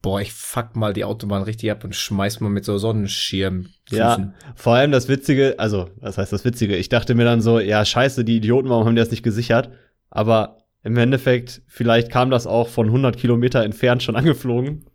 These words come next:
Speaker 2: und hatte gar nichts mit der
Speaker 1: <laughs>
Speaker 2: Baustelle zu tun. Weißt du ja nicht. Naja,
Speaker 1: Ja.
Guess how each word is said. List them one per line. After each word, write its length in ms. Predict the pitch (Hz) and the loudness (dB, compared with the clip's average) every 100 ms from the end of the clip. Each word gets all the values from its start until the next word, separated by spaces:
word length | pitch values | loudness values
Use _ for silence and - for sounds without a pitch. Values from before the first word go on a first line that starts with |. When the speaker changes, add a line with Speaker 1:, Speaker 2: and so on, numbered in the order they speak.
| - | -6
Speaker 2:
und 240 | 113 107 | -4 0
hatte 160 | 117 120 | 0 2
gar 140 | 120 | 2
nichts 140 | 127 139 | 2 2
mit 100 | 131 | 2
der 60 | |
Speaker 1:
<laughs> 120 | - | 4
Speaker 2:
Baustelle 380 | 180 - 143 131 | 4 2 -2 -2
zu 100 | 135 | -4
tun. 340 | 113 131 123 120 - - - - | -4 -2 -2 -6 -14 -16 -18 -4
Weißt 220 | 123 135 | -2 0
du 60 | 113 | 0
ja 100 | 110 | 2
nicht. 280 | 113 - - _ _ _ _ - - - - | 0 -2 -14 _ _ _ _ -18 -18 -18 -2
Naja, 200 | 113 113 | 4 6
Speaker 1:
Ja. 200 | 107 | 4